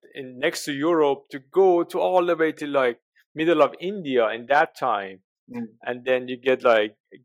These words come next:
Speaker 1: Genghis Khan that it's, that he all the way s-, started from, from Mongolia to, to Austria, like,
Speaker 2: Mm.
Speaker 1: not him, but, like, his dynasty. And then
Speaker 2: Yeah.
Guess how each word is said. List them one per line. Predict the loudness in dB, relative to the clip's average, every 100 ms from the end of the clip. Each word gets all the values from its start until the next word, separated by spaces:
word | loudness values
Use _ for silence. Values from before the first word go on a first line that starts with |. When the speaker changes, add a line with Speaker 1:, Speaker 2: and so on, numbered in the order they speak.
| -4
Speaker 1:
Genghis | -4 -4 -8 -4
Khan | 0 2 2 0
that | 2 2 0 _
it's, | -18 -16 -16 -20 -20 -20 _ _ -2
that | -2 -2 _ _ _ -14
he | -12 -12 -4
all | 2 4 4
the | 2
way | 0 0
s-, | -2 -18 -20
started | -20 -2 2 4 2 -4
from, | -2 0 0 -4 -14 _ _ _ _ _ _
from | 0 0 0
Mongolia | -6 -2 0 0 0 2 4 4 2 -4 -14
to, | -8 -6 -4 -4 -6 -8 -8
to | -2 2 2 0 _ _ _ -2
Austria, | 0 0 -6 -4 -4 -4
like, | -4 -6 -8 -12
Speaker 2:
Mm. | -8 -6 -8 -2 0
Speaker 1:
not | 0 -2 _
him, | 0 0 -2 -2
but, | -2 0
like, | -2 -4 -10
his | -14 -14 -16 -20 _ _ _ _
dynasty. | -2 0 -2 -6 -8 -6
And | -4 -2
then | 0 -2
Speaker 2:
Yeah. | -4